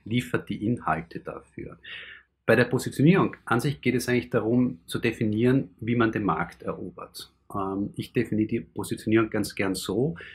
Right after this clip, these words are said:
äh, die Positionierung beschreibt, wie ein Produkt, ähm, einen bestimmten Wert für eine sehr gut ausgewählte Zielgruppe, ähm, bringt. Ähm, das, das klingt jetzt ein bisschen,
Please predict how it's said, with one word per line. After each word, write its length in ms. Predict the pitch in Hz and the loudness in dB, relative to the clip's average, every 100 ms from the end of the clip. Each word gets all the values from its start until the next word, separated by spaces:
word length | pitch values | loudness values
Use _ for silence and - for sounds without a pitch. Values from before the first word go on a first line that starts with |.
| - _ - | -20 _ 0
äh, 300 | 104 101 104 | 4 4 4
die 100 | 110 | 0
Positionierung 720 | - 101 110 - 113 127 120 - - | -2 -2 -2 0 4 4 2 -4 -2
beschreibt, 800 | 92 - 80 110 165 - - | 0 0 0 0 0 -4 -10
wie 220 | 107 120 - | -4 -4 0
ein 320 | 104 104 90 | 0 0 -2
Produkt, 640 | 90 85 165 - - - - - - _ _ 101 | -6 0 0 0 -10 -16 -20 -20 -20 _ _ 0
ähm, 340 | 101 101 113 | 0 0 -2
einen 360 | 101 101 101 - _ | 0 0 0 -4 _
bestimmten 760 | - - - 180 175 - 104 87 | -4 -2 4 4 4 -4 -4 2
Wert 500 | 87 98 165 - - _ _ _ | 4 4 2 -4 -18 _ _ _
für 160 | - | 0
eine 200 | 98 101 | 2 0
sehr 500 | 98 - 104 117 - - | -2 0 2 2 -2 -6
gut 380 | 131 143 - | -4 -4 -2
ausgewählte 720 | - 107 - 110 104 98 - 87 | 0 0 0 -2 -2 -4 -6 -8
Zielgruppe, 800 | - 104 104 95 92 - 95 - _ _ _ _ - | -4 -4 -4 -6 -4 0 0 0 _ _ _ _ 0
ähm, 580 | 95 90 95 92 92 - _ _ - | 2 4 4 2 0 -8 _ _ -2
bringt. 480 | 92 90 - - - - | 0 0 -4 -14 -16 -4
Ähm, 380 | 95 95 101 - | -2 0 -2 -4
das, 240 | 98 - | -6 -6
das 160 | - - | -6 0
klingt 240 | 120 139 | 2 2
jetzt 160 | 117 - | 2 -2
ein 100 | 107 | -2
bisschen, 520 | 113 - 104 101 - | -2 -2 0 -2 -4